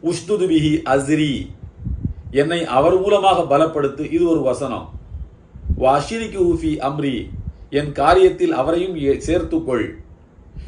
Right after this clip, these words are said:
இது ஒரு வசனம். இப்படி அல்லாஹ் தஆலா குட்டி குட்டி சின்ன சின்ன வசனங்களாக மொத்தம் இதுல நிறைய வசனங்களை சொல்லி காட்டியிருக்கிறான். எனவே இந்த வாரம் மாத்திரம்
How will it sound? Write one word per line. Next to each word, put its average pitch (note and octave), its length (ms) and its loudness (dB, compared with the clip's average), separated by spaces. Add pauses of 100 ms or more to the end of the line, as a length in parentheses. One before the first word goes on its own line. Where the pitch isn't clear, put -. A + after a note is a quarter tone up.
இது F#3+ 200 0
ஒரு F#3 120 6
வசனம். C#3 640 0 (1800)
இப்படி F3+ 200 2
அல்லாஹ் E3+ 360 6
தஆலா F3+ 260 2
குட்டி F#3+ 240 -8
குட்டி F#3 280 -6
சின்ன F#3 220 -8
சின்ன E3+ 240 -4
வசனங்களாக C#3+ 760 0 (200)
மொத்தம் C3 400 -6 (120)
இதுல A#2 480 2 (480)
நிறைய D#3 280 4
வசனங்களை C#3 420 2
சொல்லி B2 240 -4
காட்டியிருக்கிறான். A2 600 -4
எனவே C3 480 0
இந்த B2+ 340 0
வாரம் B2 420 2
மாத்திரம் C3+ 560 -2